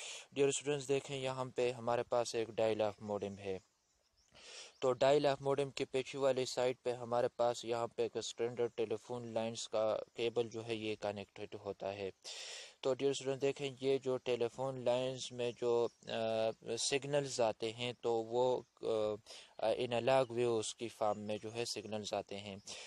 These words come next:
तो dear students जब ये इस dial off modem तक पहुंचते हैं तो dial off modem जो है इन एनालॉग सिग्नल्स को, अ, convert करता है digital form में।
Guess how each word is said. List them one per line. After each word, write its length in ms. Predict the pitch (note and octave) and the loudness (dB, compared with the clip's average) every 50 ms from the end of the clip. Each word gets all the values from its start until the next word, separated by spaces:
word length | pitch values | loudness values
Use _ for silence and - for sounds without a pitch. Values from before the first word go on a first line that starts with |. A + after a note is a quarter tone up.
| - - - - | -16 -20 -8 -4
तो 80 | C3+ B2+ | -2 0
dear 200 | A#2+ C#3 C#3+ C#3 | 2 2 2 2
students 360 | - - - C#3+ C#3 B2+ A#2 | 0 -2 -2 -4 -4 0 0
जब 160 | C3 C3 B2 A#2+ | 0 0 0 -2
ये 280 | A#2 B2+ C3 C3 B2+ | -2 0 2 4 2
इस 160 | C3 A#2+ A2+ - | 2 0 0 2
dial 220 | C3 C3 C3 C3 | 2 2 4 4
off 180 | C3 B2+ A#2+ B2+ | 2 0 -2 0
modem 300 | B2 B2 A#2+ B2+ B2+ B2 | -2 0 0 0 -2 -2
तक 160 | - A#2 A2 - - | -2 -4 -4 -4 -6
पहुंचते 440 | A#2 B2 B2 A#2+ A#2+ A2+ - B2 B2+ | -8 -8 -8 -10 -6 -2 -2 -2 -2
हैं 200 | C3 B2+ B2 A#2+ | -2 -4 -4 -2
तो 120 | - A#2 | -2 -2
dial 300 | A2+ A#2+ A#2 A#2 A2+ A#2 | 0 2 2 2 2 0
off 160 | A#2 A#2 - | -2 -4 -4
modem 340 | A#2 A#2 A#2 A2+ A#2+ A#2 A2+ | -4 -4 -2 -2 -4 -4 -6
जो 140 | A2+ A#2 A#2 | -6 -6 -2
है 180 | B2 A#2+ A#2 | 0 0 0
इन 220 | - - A#2 A#2 A#2 | 0 0 -2 -2 -2
एनालॉग 480 | F2 A2 A#2 A2+ A2+ A2+ A#2 B2 C3 | -4 -4 -4 -2 -2 2 2 2 2
सिग्नल्स 500 | - - B2 A2 A2 G#2 A2+ A2 G#2 - | 0 -4 -6 -8 -6 -6 -8 -8 -8 -8
को, 200 | - - A2+ A#2+ | -4 -2 0 0
अ, 40 | B2 - _ - - - - - - - - - _ - A#2 A#2+ A#2 A#2 A2+ A2 A2+ | 0 -2 _ -12 -12 -10 -10 -12 -12 -14 -16 -6 _ 2 4 6 6 6 6 4 4
convert 420 | - - A#2 G#2+ A2+ A#2+ C3 C3 - | 2 0 0 0 2 0 0 0 0
करता 360 | - B2+ A#2+ - - A#2 A#2 | -2 -4 -4 -2 -2 -2 0
है 140 | A#2+ A2+ G#2+ | 0 -2 -4
digital 500 | G2+ A#2+ A2+ G#2 A#2+ A2 - A#2 A2 G2+ | -4 -4 -4 -4 -6 -2 0 -2 -2 -2
form 320 | - - G#2+ G2+ G2+ G2 | -4 -4 -2 -2 -2 -4
में। 260 | G2+ G2 G2 F#2 - | -6 -8 -8 -10 -10